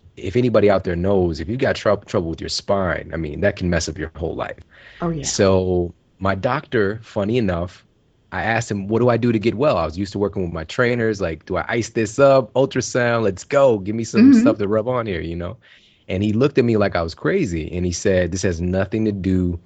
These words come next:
Speaker 1: with, um, any type of situation you've been in before, Sean. This is something you're gonna have to deal with." And I asked him, "Does this have anything to do with what I'm eating? Should I change the way that I'm working out?"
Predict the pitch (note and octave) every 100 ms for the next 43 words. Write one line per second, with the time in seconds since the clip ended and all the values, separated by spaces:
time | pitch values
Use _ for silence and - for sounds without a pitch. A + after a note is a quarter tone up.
0 | - - _ F2 F2+ - F#2 F2 E2 D#2+
1 | G2 A2 G#2+ A#2 F#2+ G2 E2 - _ -
2 | G#2+ G#2+ G2 G2 E2 F2+ E2 D#2+ - E2
3 | D2+ - D#2 D2+ D#2 D#2+ - A2 F#2 F#2+
4 | E2+ E2+ D#2+ - D2 F2+ D#2+ D2+ - -
5 | _ - - _ F2+ F#2 F#2 A2+ D#3 -
6 | G2+ F2 E2 F2+ A2+ G2+ G2 G2+ F2+ E2
7 | F2+ E2+ E2 E2 E3 F3+ F2+ D#2+ F2+ _
8 | _ _ _ - G#2 F#2 A2 A2 G2+ -
9 | F#2+ F#2 F2 E2+ E2+ F2+ - F2 G#2+ A#2+
10 | A2+ -